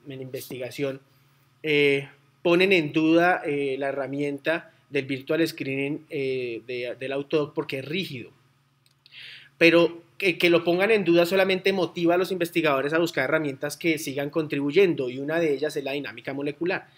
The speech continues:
La dinámica molecular pone en una caja el ambiente lo más parecido al ambiente real. Todos se mueven, ¿sí? Todos se mueven. Cuando yo hago un, un virtual screening basado en estructura,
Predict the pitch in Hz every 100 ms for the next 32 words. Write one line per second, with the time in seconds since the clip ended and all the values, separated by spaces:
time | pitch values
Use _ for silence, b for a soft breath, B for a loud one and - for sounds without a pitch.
0 | B B B 156 156 165 185 214 208 196
1 | 190 202 190 180 - _ _ _ _ _
2 | _ _ _ 202 233 277 294 214 180 190
3 | - 214 185 202 - 185 165 156 151 175
4 | 175 214 202 175 190 202 - - 240 220
5 | 214 165 180 202 - _ _ _ 165 156
6 | 143 147 151 190 175 190 131 - _ _
7 | _ _ B _ - 202 208 262 214 202
8 | 247 269 143 98 - _ - 160 - _
9 | 180 185 208 214 208 208 139 156 151 160
10 | 170 202 202 202 190 180 185 180 202 -
11 | 151 170 160 143 165 160 156 - 139 143